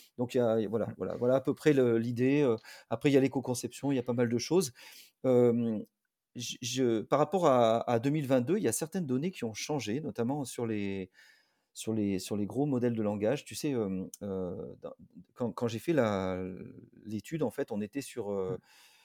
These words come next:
Speaker 1: il y avait pas encore chat G P T qui avait été, heu, o-, hem,
Speaker 2: Oui.
Speaker 1: connu de tout le monde, mais j-, j'en parle déjà dans le bouquin. En fait, et je citais justement le coût quand je dis, heu, le, le coût en... en, alors c'est pas chat G P T, c'est, heu, c'est un autre modèle de langage, berthe ou je sais plus.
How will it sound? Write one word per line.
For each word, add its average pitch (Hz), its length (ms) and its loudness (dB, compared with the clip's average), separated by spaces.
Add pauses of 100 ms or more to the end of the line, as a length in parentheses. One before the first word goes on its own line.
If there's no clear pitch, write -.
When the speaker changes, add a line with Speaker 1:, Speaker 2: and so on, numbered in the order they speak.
(180)
Speaker 1:
il - 40 0
y - 40 2
avait 123 100 0
pas 147 100 4
encore 160 240 4
chat 151 120 2
G 135 140 0
P 139 100 -6
T 143 120 -4
qui - 80 0
avait 113 140 4
été, 113 260 -2
heu, 104 80 2
o-, 98 360 0
hem, 98 160 -6
Speaker 2:
Oui. 110 160 6 (260)
Speaker 1:
connu 139 220 4
de 127 40 -18
tout - 80 0
le 143 60 4
monde, 190 140 6
mais 143 240 4
j-, - 140 -8
j'en 135 160 2
parle 160 180 6
déjà 139 240 4
dans 135 80 2
le 123 80 0
bouquin. 143 360 0 (360)
En 120 100 -4
fait, 180 240 2
et 120 180 2
je 120 180 -2
citais 139 340 0
justement 135 400 -4
le 127 80 0
coût - 180 -8
quand 127 160 -4
je 110 60 -6
dis, 127 200 -6
heu, 104 260 -4 (260)
le, 110 340 -12
le 120 120 -12
coût 143 220 -6
en... 104 380 -6
en, 110 220 -18
alors 110 180 -10
c'est - 100 -16
pas 139 160 -8
chat 131 100 -8
G 117 120 -10
P 117 120 -10
T, 123 120 -12
c'est, - 200 -12
heu, 104 280 -6
c'est - 140 -10
un 113 120 -2
autre 139 180 -4
modèle 117 240 -2
de 113 60 -4
langage, 110 420 -2
berthe 113 300 -2
ou 107 40 -18
je - 80 -12
sais - 80 -14
plus. 165 240 -8